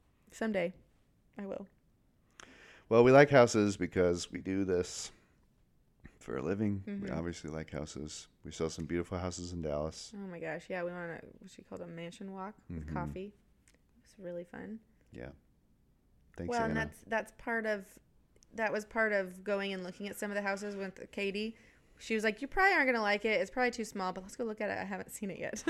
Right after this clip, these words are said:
Speaker 1: <laughs> Like, we
Speaker 2: Mm.
Speaker 1: all wanna see all the, all the different houses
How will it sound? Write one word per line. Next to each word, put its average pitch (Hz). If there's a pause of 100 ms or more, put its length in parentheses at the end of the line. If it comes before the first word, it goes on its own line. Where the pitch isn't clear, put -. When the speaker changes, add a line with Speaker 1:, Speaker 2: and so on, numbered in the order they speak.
(140)
Speaker 1:
<laughs> -
Like, 190
we 208
Speaker 2:
Mm. 196
Speaker 1:
all 190
wanna 190
see 185 (100)
all 185 (100)
the, 180
all 185
the 175
different 180
houses -